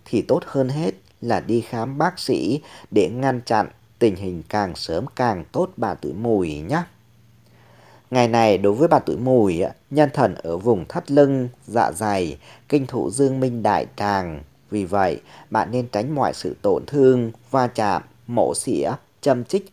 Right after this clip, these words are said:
ở các vị trí này nhé. Về tử vi tuổi Ất Mùi thuộc Kim,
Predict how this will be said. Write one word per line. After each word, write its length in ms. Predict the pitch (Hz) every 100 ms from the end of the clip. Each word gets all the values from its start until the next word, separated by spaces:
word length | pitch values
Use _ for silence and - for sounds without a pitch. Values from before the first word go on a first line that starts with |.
| -
ở 180 | 98 85 -
các 320 | 131 180 -
vị 240 | 110 87 - -
trí 160 | 92
này 500 | 117 113 95 76 69 71
nhé. 160 | 120 175 - _ _ _ _ _ _ _ _ _ - - -
Về 140 | 135 127
tử 260 | 117 98
vi 220 | 92 151
tuổi 220 | 139 117 -
Ất 320 | - 190 -
Mùi 460 | 120 113 101 85 76 _
thuộc 320 | 117 95 -
Kim, 400 | 143 139 127